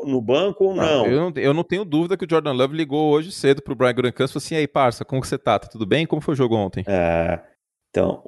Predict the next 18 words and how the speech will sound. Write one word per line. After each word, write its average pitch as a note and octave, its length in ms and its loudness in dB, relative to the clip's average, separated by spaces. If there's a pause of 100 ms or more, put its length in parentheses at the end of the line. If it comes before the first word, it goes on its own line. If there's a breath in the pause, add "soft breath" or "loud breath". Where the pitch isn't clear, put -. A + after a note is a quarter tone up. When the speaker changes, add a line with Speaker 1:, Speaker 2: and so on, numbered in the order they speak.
Speaker 1:
quem, B2 340 0
quem? B2+ 200 -2
O G2+ 60 0
Aaron F#2+ 160 0
Rodgers, G2 360 2
né? G2 140 -4 (360)
Speaker 2:
É, C4+ 80 -6
o B2+ 80 2
Aaron A#2+ 180 0
Rodgers. G#3+ 380 0
Speaker 1:
É. E2 300 0
Speaker 2:
A C#3+ 80 0
re-, E3 220 0
a, A#2+ 240 -4
a C#3 80 0
real D#3 420 0
é C3 60 -2
que, C#3 320 -8